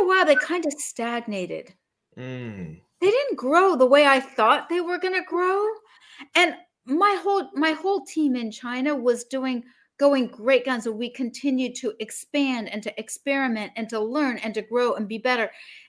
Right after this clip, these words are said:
Speaker 1: And my, my logistics team, you know, I was always pushing them to be a little better and a little more efficient and a little faster and a little cheaper and a little, like, just serve our people.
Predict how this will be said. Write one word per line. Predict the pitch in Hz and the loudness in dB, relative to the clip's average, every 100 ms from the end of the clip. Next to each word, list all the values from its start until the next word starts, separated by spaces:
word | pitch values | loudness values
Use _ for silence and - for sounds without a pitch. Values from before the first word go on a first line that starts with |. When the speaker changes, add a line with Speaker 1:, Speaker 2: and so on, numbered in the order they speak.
| - | -4
Speaker 1:
And | 240 226 214 - | -2 0 -2 -2
my, | 220 226 220 208 - _ _ - | 0 2 2 -2 -6 _ _ -6
my | 220 214 208 | 0 0 0
logistics | 240 233 247 285 320 - 247 - | 0 2 2 -2 -6 -4 -4 -6
team, | - 240 214 175 160 | -10 -6 -6 -8 -6
you | 226 | -4
know, | 233 240 | -2 -2
I | 226 | 2
was | 254 254 | 2 2
always | 269 269 247 | -2 -2 -4
pushing | - 277 277 269 | -4 -4 0 0
them | 262 208 196 | 0 -2 -6
to | 220 | -8
be | 202 220 202 | -8 -8 -4
a | 226 | -2
little | 233 247 247 | 2 2 2
better | 240 240 208 | -2 -2 -2
and | 196 | -4
a | |
little | 214 254 262 | 0 2 2
more | 240 240 | -2 -4
efficient | 240 233 240 208 196 | -4 -4 -4 -8 -10
and | 208 | -6
a | |
little | 214 240 247 | -2 -2 -2
faster | 254 233 240 220 | -2 -4 -4 -8
and | 208 | -6
a | |
little | 220 233 | -2 -2
cheaper | 233 247 247 214 | -4 -6 -6 -4
and | 208 | -4
a | 202 | -4
little, | 214 247 254 247 | 2 4 4 2
like, | 226 214 | -2 -4
just | 240 240 | -8 -6
serve | - 240 | -2 -2
our | 233 | -2
people. | 226 254 247 202 | -4 -6 -4 -4